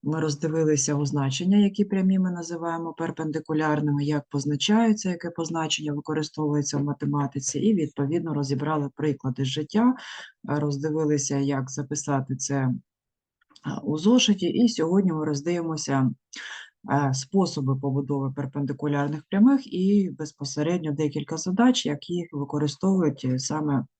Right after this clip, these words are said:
розуміння, які пря-, прямі називають перпендикулярними, і,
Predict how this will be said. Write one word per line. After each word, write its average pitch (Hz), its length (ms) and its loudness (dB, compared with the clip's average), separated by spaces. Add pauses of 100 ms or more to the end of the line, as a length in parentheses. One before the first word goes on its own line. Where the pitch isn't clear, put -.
(140)
розуміння, 160 680 4
які 139 320 -2
пря-, 127 200 -6
прямі 143 280 0
називають 135 520 -2
перпендикулярними, 185 1000 4
і, 175 180 0